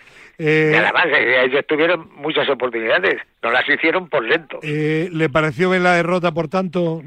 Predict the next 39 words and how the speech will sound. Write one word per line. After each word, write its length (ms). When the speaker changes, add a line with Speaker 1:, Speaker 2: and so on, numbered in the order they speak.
Speaker 2:
¿Fue 100
merecida? 360
Speaker 1:
A 40
mí 140
me 100
pareció 380
estupendo. 540
Speaker 2:
No, 180
no 160
digo 280
Speaker 1:
¿Por 80
qué? 100
Speaker 2:
estupendo, 520
si 120
le 100
pareció 360
merecida. 580
Speaker 1:
No, 140
es 140
estupendo 500
lo 120
que 120
yo 100
les 160
dije 200
a 60
ustedes 420
Speaker 2:
Ya. 200
Speaker 1:
cuando 220
estuvimos 420
hablando 600
la 240
semana 340
anterior 580
de 300
quién 240
iba, 420
quién, 380
quién, 320